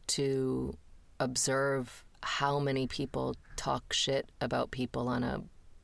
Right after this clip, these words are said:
constant basis, it almost feels like where we're at in this day and age, that everyone's just constantly talking shit about everyone. And on top of that, the negativity, no one's happier. No one,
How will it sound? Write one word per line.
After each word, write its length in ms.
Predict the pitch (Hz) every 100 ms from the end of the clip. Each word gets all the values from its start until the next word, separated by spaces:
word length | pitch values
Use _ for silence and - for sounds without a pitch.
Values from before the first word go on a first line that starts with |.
| - -
constant 640 | - 131 127 - 135 120
basis, 680 | 123 135 147 50 - - - - - -
it 120 | 151
almost 460 | 147 160 180 - -
feels 340 | - 143 127
like 220 | 131 120
where 140 | 139 131
we're 160 | 131
at 220 | 127 127 -
in 80 |
this 180 | 127 -
day 180 | 135 127
and 80 | 127
age, 300 | 127 123 -
that 200 | 131 127
everyone's 580 | 135 139 139 131 127 123
just 240 | - 120
constantly 680 | - - 139 - - 123 127
talking 400 | - 127 - 123
shit 320 | - 131 127
about 240 | 120 123 117
everyone. 680 | 135 139 135 - 113 - - -
And 340 | 131 131 131 - - - -
on 140 | 135
top 280 | - 160 151
of 60 | 127
that, 200 | 117 -
the 80 |
negativity, 720 | 139 139 131 131 - 143 143 123
no 260 | 131 139
one's 500 | 135 131 127 123 - -
happier. 540 | - 143 143 113 117 131
No 160 | 143
one, 240 | 135 135